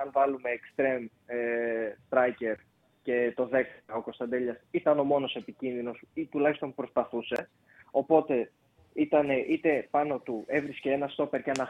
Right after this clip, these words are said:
half, είτε δύο half, είτε, ε, ακόμα και δύο στόπερ μπήξαν σε κάποιες φάσεις, γιατί ο Σαμάτα είχε πάει στην καντίνα να φάει κάτι το παιδί. Ε, και απ' τα άκρα δεν πήραμε απολύτως τίποτα.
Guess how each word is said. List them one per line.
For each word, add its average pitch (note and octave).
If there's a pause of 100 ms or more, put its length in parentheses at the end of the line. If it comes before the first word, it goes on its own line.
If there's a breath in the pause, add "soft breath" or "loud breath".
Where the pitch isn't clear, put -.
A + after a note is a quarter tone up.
half, C3 (600)
είτε C#3+
δύο C#3
half, C3 (640)
είτε, C#3+ (1040)
ε, B2+ (160)
ακόμα D3+
και D3+
δύο C#3+
στόπερ C#3+
μπήξαν C#3
σε -
κάποιες C3+
φάσεις, C#3
γιατί C#3
ο C3+
Σαμάτα C3 (480)
είχε C#3
πάει C#3
στην C#3+
καντίνα B2+
να A#2+
φάει B2+
κάτι A#2
το A2
παιδί. A2+ (1160)
Ε, E3 (1000)
και E3
απ' D#3
τα E3
άκρα F3
δεν D#3
πήραμε D#3
απολύτως C3+
τίποτα. D3+